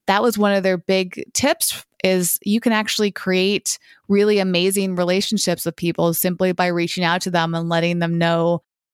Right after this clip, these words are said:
how they've affected your life. And, you know, maybe that'll lead to a partnership of some sort. But at the very least, I'm really such an advocate for giving that feedback. Like,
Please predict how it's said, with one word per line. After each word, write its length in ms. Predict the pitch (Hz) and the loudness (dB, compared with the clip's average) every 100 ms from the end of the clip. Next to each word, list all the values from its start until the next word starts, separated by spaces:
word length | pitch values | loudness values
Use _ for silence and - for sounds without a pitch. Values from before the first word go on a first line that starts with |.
| _ | _
how 360 | - 190 185 180 | -2 0 2 2
they've 200 | 180 175 | 2 0
affected 520 | 180 - 180 190 185 | 0 -2 -2 0 0
your 140 | 175 170 | 0 0
life. 580 | 156 220 - - - - | 0 0 -2 -6 -10 -4
And, 400 | 180 175 175 175 - _ _ _ _ - | 0 0 0 -4 -8 _ _ _ _ -8
you 140 | 220 | 0
know, 140 | 185 175 | 2 2
maybe 320 | 180 185 185 | 2 2 2
that'll 260 | 185 185 180 | 2 2 2
lead 220 | 185 180 | 0 0
to 140 | 202 | 0
a 40 | 190 | -2
partnership 800 | - 190 254 208 - 160 170 | 0 -2 0 -2 0 -2 -2
of 140 | 170 165 | -2 -2
some 240 | - 170 | -2 -2
sort. 400 | - 170 160 170 | -2 -2 -2 0
But 80 | 196 | 0
at 120 | 190 | 0
the 80 | 202 | 0
very 340 | 196 208 208 | 0 0 2
least, 500 | 185 190 220 196 - - | 0 0 0 -2 -4 -2
I'm 240 | 202 196 | 0 0
really 540 | 196 208 202 196 190 185 _ - | 0 0 0 0 0 -4 _ -8
such 480 | - - 196 196 202 | -4 0 0 0 -2
an 80 | |
advocate 580 | - 180 180 190 185 175 | -2 -2 -2 -4 -2 -2
for 600 | - 180 180 175 175 170 - - - | -2 0 0 2 0 -2 -6 -14 -2
giving 360 | 196 175 180 | 0 2 0
that 220 | 175 160 - | 2 0 -2
feedback. 640 | 170 170 156 156 151 - | -2 0 0 0 -2 -2
Like, 240 | 175 165 | -4 -4